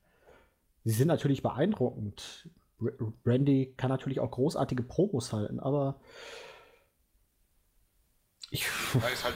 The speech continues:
Speaker 2: wohin soll's gehen?
Speaker 1: Ja, und ich fand halt, hier hat man Statlander dann den Moment, den sie dann jetzt plötzlich auf einmal hatte, auch wieder genommen direkt.
Speaker 2: Ja, zumindest den Fokus hat man weggelegt,
Speaker 1: Ja.
Speaker 2: ja. Das ist richtig. Äh,
Speaker 1: Und hier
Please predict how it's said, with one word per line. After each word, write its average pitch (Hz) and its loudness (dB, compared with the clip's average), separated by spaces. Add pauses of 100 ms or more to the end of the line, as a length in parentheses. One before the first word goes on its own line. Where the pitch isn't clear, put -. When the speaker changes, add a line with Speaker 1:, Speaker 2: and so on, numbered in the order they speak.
Speaker 2:
wohin 110 -6
soll's 110 -4
gehen? 110 -12 (320)
Speaker 1:
Ja, 135 10
und 147 6
ich - -10
fand 160 4
halt, 156 4
hier 156 2
hat 165 -6
man 147 -2
Statlander 160 0
dann 143 2
den 143 2
Moment, 151 0
den 151 2
sie 147 -2
dann 139 0 (260)
jetzt 165 -4
plötzlich 180 2
auf - -8
einmal 160 -2
hatte, 160 -4
auch 123 -4
wieder 139 4
genommen 156 2
direkt. 107 -6 (1000)
Speaker 2:
Ja, 117 -6
zumindest 117 -4
den 107 -6
Fokus 123 0
hat 98 -2
man 85 -10
weggelegt, - -10
Speaker 1:
Ja. 69 0
Speaker 2:
ja. - -12 (320)
Das - -20
ist - -12
richtig. - -16 (1120)
Äh, 95 -16 (1900)
Speaker 1:
Und 117 4
hier 123 2